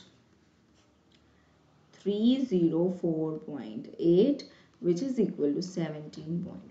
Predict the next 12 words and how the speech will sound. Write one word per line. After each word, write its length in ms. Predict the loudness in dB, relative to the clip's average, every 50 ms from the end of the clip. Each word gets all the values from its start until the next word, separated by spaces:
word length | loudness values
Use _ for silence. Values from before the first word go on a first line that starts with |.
| -20 -20
four 120 | -20 -20 -20 -20 -20 -18
five, 220 | -12 -10 -8 0 4
जैसे 280 | 4 4 6 6 4
पहले 280 | 6 6 6 6 6 4
आया 220 | 2 0 -4 -6 -10
था। 220 | -12 -14 -14 -14 -14 -14 -18 -20 _ _ -6 0
I 100 | 4 6 8
hope 240 | 8 8 8 6
it 160 | 4 2 2 -2
is 140 | -8 -10 -8
clear। 220 | -8 -8 -8 -8 -12 -18 -20 _ _ _ _ _ _ _ _ _ _ _ _ _ _ _ _ _ _ _ _ _ _ _ _ -20 -8 _ 8
ऋचा, 320 | 8 8 8 8 8 8